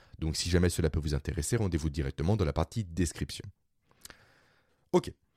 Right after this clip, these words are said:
donc là on va balayer les quatre étapes que l'on peut, on va dire, extraire de cette partie théorique dont on vient de parler. La première chose qu'on a vue ensemble, rappelez-vous-en, c'est la nécessité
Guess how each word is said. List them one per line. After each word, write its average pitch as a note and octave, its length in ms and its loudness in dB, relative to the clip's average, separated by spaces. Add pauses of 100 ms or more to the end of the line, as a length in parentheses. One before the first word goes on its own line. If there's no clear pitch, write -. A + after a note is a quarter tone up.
(320)
donc G#2+ 220 6
là F3 60 10
on E3 40 8
va B2 100 8
balayer G#2+ 340 6
les G#2 120 4
quatre - 260 2
étapes - 280 -2 (760)
que A#2 80 8
l'on A2 140 6
peut, A#2 140 6
on G2 120 4
va F2+ 100 6
dire, F2 200 -2 (120)
extraire B2 560 2 (640)
de F2+ 60 -8
cette C3 160 6
partie A2+ 280 2
théorique G2+ 440 2 (100)
dont B2+ 280 4
on G2+ 60 2
vient G#2+ 160 4
de G#2+ 80 2
parler. - 300 -4 (840)
La F2 120 4
première D#3 240 6
chose - 180 2
qu'on A#2+ 120 2
a G2+ 40 8
vue F#2 100 4
ensemble, E2+ 480 2 (160)
rappelez-vous-en, D#2+ 680 4 (240)
c'est - 140 4
la E2 120 8
nécessité F#2 680 4